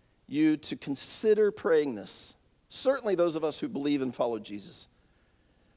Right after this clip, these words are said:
Okay. This is my closing prayer, and I'm gonna read it. I wanna get every word right. "Jesus, open my eyes to how broken I am and, and unable to become who you made me to be.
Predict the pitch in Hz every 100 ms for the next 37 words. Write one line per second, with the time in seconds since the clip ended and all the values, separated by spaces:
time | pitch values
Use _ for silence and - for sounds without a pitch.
0 | - - 135 - - _ _ _ _ _
1 | _ _ _ _ _ _ _ _ _ _
2 | _ 147 151 143 139 - 143 139 135 139
3 | 113 85 - - 120 120 120 123 131 104
4 | - _ _ 117 117 120 117 120 127 131
5 | 127 117 98 87 - - - _ _ _
6 | _ _ _ _ _ _ - 170 196 139
7 | 107 - - 190 214 247 233 220 147 131
8 | 139 - 160 160 151 165 175 170 151 131
9 | 113 95 120 - _ _ _ _ _ -
10 | _ 151 147 - - - 156 160 170 185
11 | 208 233 185 180 160 156 160 151 185 175
12 | 151 175 196 190 175 160 147 139 123 95
13 | 73